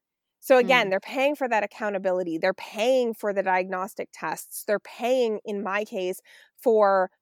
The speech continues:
Speaker 1: the, the scripts that we're gonna create together and, and really diving in specifically to their business is what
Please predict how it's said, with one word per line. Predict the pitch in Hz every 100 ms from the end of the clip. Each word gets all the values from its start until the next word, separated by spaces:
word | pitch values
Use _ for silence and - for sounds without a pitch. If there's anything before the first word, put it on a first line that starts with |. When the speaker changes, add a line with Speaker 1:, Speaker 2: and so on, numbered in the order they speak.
| _
Speaker 1:
the, | 226 214 190 -
the | 202
scripts | - - 233 269 - -
that | 165
we're | 196
gonna | 202 220
create | - - 190 202 220 - -
together | 202 185 180 147 - _ _ -
and, | 202 190 190 - _ _ _ _ _ _
and | 214 214 202 -
really | 208 208 277 330 311 269 240 - _ _ _ _ _ _ _ - _ _ _ 185
diving | 180 202 262 277 262
in | 240 240
specifically | - 240 - - 254 - 277 - 247 226
to | - 233
their | 220 202
business | 190 190 202 - -
is | 214 190
what | 190